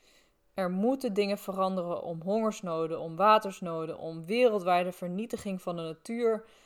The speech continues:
en elkaar te stoppen. En om te kunnen samenkomen kun je niet langer negativica-, negativiteit ontkennen of ontlopen,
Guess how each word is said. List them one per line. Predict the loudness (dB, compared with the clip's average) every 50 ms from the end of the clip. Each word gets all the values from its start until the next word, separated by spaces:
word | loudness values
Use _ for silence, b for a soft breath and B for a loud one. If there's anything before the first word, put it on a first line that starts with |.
| B B _
en | -6 -4
elkaar | -4 -4 -6 -2 0 2 4 4 4 2 -2
te | -6
stoppen. | -10 -10 -12 -2 0 0 0 0 -2 -4 -6 -6 -6 -10 -14 _ _ _ _ _ _ _ _ _ _ _ _ _
En | -10 -8 -6
om | -4 -2 -2
te | -2 -4 -4
kunnen | -2 -2 -2 -2
samenkomen | -2 0 2 2 2 2 0 0 0 0 0 0 -2
kun | -4 -4 -4
je | -4 -4 -4
niet | -4 -6 -6 -4
langer | -2 -2 -2 0 -2 -2
negativica-, | -2 -2 -4 -4 -6 -8 -10 -10 -10 -8 -6 -6 -4 -4 -4
negativiteit | -4 -4 -4 -4 -6 -8 -12 -12 -12 -8 -4 -2 0 0 0 -2
ontkennen | -8 -14 -6 -2 0 2 2 2 0 -2
of | -4 -6 -8
ontlopen, | -10 -6 -2 0 2 2 0 0 -4 -4 -4 -4 -6